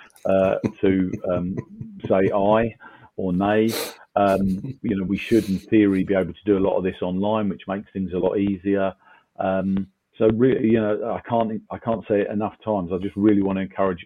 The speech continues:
as many people as possible who care about the club to get involved. It's not really gonna cost you a great deal of money or time. The more membership we've got, then, uh, the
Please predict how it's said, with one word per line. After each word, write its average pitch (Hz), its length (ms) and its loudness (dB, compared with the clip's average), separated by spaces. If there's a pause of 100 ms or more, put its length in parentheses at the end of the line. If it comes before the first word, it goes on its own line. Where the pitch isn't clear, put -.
as 101 120 -6
many 101 320 -2
people 98 300 -4
as 90 140 -10
possible 90 360 -4
who 90 100 -4
care 98 220 0
about 90 240 -2
the - 40 -16
club - 220 -4
to - 60 -20
get 101 140 -6
involved. 90 440 -2 (360)
It's 110 200 -4
not 113 200 2
really 101 340 4
gonna 92 180 -4
cost - 300 -12
you 95 100 0
a 82 40 -6
great 95 260 0
deal 95 260 -4
of 87 60 -2
money 107 460 0
or 90 180 -6 (120)
time. 104 420 0 (340)
The 104 60 -4
more 107 180 4
membership 101 540 -2 (100)
we've 85 220 -8
got, 98 340 2 (360)
then, 90 520 -2 (120)
uh, 87 340 -2
the 104 120 -12